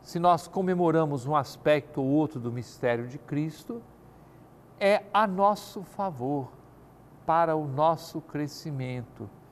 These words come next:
para o nosso amadurecimento. Gosto de dizer que o dia de Páscoa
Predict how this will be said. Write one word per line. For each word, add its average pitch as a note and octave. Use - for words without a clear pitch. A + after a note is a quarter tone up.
para D3+
o D#3
nosso D3+
amadurecimento. D3
Gosto F3+
de D3
dizer C3
que D#3
o C#3+
dia F3
de A#2+
Páscoa C#3